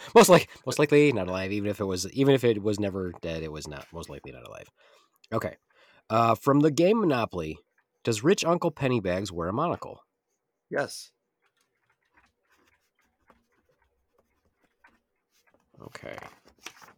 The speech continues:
Speaker 2: <laughs> I feel like I, am I being tested? <laughs> It's like,
Speaker 1: No. Is,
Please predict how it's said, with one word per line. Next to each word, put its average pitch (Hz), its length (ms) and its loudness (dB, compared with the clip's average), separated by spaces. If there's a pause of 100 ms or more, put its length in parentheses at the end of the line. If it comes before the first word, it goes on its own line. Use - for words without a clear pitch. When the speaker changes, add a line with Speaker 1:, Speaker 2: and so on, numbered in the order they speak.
(200)
Speaker 2:
<laughs> - 1200 -16
I - 100 4
feel 233 280 4
like 208 160 6
I, 165 120 6 (440)
am 127 100 -2
I 185 120 4
being 185 380 2
tested? - 460 0 (100)
<laughs> 220 240 4
It's - 220 -10
like, 101 180 -2
Speaker 1:
No. 123 180 -2 (380)
Is, 156 420 8